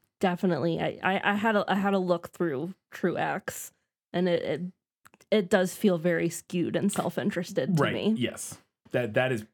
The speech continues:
Speaker 2: almost assuredly the case,
Speaker 1: Yes.
Speaker 2: yes, yeah.
Speaker 1: Um, speaking of, um, other, uh, environmental issues, though, uh, there was actually a line that was removed from the book.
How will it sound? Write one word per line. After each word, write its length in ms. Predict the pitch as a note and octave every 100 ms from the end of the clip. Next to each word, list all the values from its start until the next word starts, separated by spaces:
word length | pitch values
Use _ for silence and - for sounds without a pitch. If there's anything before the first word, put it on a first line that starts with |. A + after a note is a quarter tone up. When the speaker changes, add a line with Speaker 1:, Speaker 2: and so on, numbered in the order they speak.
| -
Speaker 2:
almost 320 | G3+ D3 -
assuredly 400 | A2+ D3 A#2+ G2+
the 80 | F#2
case, 140 | - -
Speaker 1:
Yes. 140 | G#2+
Speaker 2:
yes, 220 | - - -
yeah. 40 | - - - _ _ _ - - - - -
Speaker 1:
Um, 200 | B3 A3+
speaking 500 | - D#4 D#4 E4 B3
of, 340 | G#3 G#3 G3
um, 360 | - F#3 F#3 F#3
other, 520 | F#3+ F#3 F#3 F3+ F3+
uh, 120 | F3+ F3+
environmental 720 | F#3 F3 E3+ E3 E3+ F3 -
issues, 420 | B3+ - B3 G#3+
though, 220 | F#3 F#3+ F#3+
uh, 180 | F#3+
there 160 | F3 F#3+
was 160 | G3+ B3
actually 380 | G#3+ - G3
a 100 | -
line 360 | D#3 F3 A#3+ A#3+
that 100 | F3+
was 140 | F3+ F3
removed 380 | E3+ B3+ D4+
from 440 | - F3 D#3+ E3 F#3
the 80 | E3+
book. 400 | C#3+ D3+ -